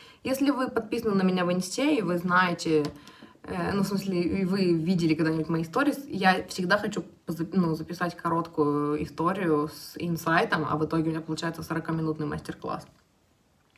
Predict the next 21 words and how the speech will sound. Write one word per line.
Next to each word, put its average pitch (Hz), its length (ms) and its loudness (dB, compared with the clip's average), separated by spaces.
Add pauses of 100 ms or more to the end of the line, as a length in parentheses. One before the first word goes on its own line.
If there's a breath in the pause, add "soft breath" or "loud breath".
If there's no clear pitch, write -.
(1800)
This 185 260 -4
is 190 140 -6
how 175 160 6
I 175 120 8
rule. 165 440 2 (680 loud breath)
Следующий 262 460 6
вопрос. 202 480 2 (280)
Про, 214 560 6 (280)
м, 214 440 0
на 214 120 2
самом 269 160 2
деле, 311 260 8
следующие 254 420 -2
два 214 160 4
вопроса. 220 640 2 (380)
А, 208 180 4
нет, 208 220 4
один 190 300 2
про 160 140 -2
нарциссическое 180 720 -4
расстройство. - 600 -4